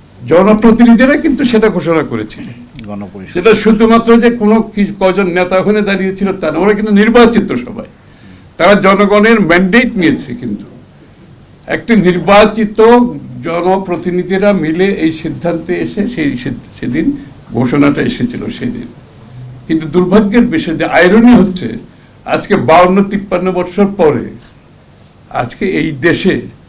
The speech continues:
Speaker 1: যেই দেশ সেই দিন প্রজাতন্ত্রের ঘোষণা দিয়েছিল,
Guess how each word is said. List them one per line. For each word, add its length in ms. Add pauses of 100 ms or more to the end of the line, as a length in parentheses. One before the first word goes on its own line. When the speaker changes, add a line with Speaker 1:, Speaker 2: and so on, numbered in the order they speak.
(440)
Speaker 1:
যেই 320
দেশ 540 (720)
সেই 200
দিন 420 (300)
প্রজাতন্ত্রের 720
ঘোষণা 340
দিয়েছিল, 720